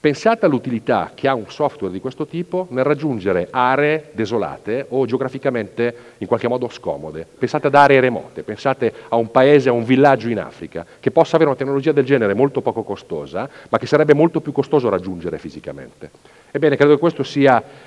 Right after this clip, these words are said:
l'apice di tutti. Gioco di due anni fa, This War of Mind. Per la prima volta un gioco di guerra non vi mette nei panni del marine, dell'eroe tutto d'un pezzo che stermina qualsiasi cosa si muova davanti a lui.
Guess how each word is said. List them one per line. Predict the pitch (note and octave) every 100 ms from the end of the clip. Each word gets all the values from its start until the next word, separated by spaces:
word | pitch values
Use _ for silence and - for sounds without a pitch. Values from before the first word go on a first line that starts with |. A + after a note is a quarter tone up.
| -
l'apice | A#2+ C3+ G2+ G2 - F#2
di | F#2
tutti. | D#2+ C#2+ - D#2
Gioco | G#2+ D#3
di | D#3
due | C#3
anni | D3+ C#3+
fa, | - F2+ D2+
This | - C#3
War | D3 D#3+
of | C3+
Mind. | G#2+ D#2 C#2 D#2 D#2 E2 _ - - _ -
Per | A2+
la | B2
prima | D#3+ E3+
volta | F3 G3+ G#3 A3 A3 -
un | A2
gioco | A2 C#3+ C#3
di | A2+ A2+
guerra | A2 G2 E2+ F#2 C#3 F3
non | - B2+
vi | D#3+
mette | G3 F#3
nei | A#2+ G2+
panni | - C#3 A#2 G#2 A2 G#2+ G2+ -
del | A2+ A2
marine, | A2 A#2 A2 F2+ F2 E2+ -
dell'eroe | E2+ A2 A2 A#2+ A2+
tutto | B2 A#2
d'un | G#2+ G#2
pezzo | - A#2 A#2+ - A2
che | G2+
stermina | - - A#2+ A#2 A2
qualsiasi | G2+ G2 A2+ G#2+
cosa | A2
si | G2 -
muova | F#2+ F#2
davanti | F2+ E2 -
a |
lui. | D#2+ C#2+ D2+